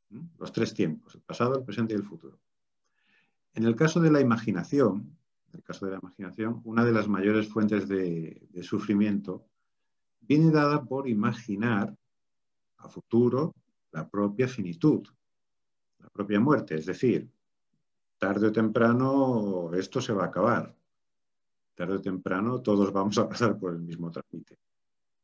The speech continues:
Esta finitud imaginada, ¿m?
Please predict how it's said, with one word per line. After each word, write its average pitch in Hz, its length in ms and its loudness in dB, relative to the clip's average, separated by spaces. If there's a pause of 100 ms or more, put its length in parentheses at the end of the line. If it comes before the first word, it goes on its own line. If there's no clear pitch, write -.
(720)
Esta 110 300 -10
finitud 123 640 4
imaginada, 104 800 -4 (100)
¿m? 135 240 -16